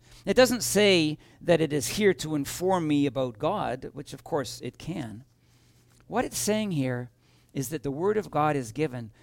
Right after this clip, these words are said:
so that it'll be a lamp or a light for the next steps I have to take. The Word will instruct me about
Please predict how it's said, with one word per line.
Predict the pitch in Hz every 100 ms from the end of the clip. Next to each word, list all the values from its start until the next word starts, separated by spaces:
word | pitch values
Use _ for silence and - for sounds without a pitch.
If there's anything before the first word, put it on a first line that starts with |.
| _
so | - - 165
that | 147
it'll | 139 135
be | 127
a | 131 123
lamp | 120 120 123 180 165 120
or | 123 123
a | 120
light | 127 180 131 - - _ _ _ _
for | 156
the | 147
next | 151 143 - -
steps | - - 226 - - -
I | 107
have | 98 95 -
to |
take. | 113 104 98 - - _ _ _ _ _ _ _ _ _ _ - 175 185
The | 175
Word | 170 254 285 240 143 - _ _ _ _
will | - 156 180 160 _ _ _ -
instruct | 180 - - 254 269 -
me | 170
about | 151 165 170 160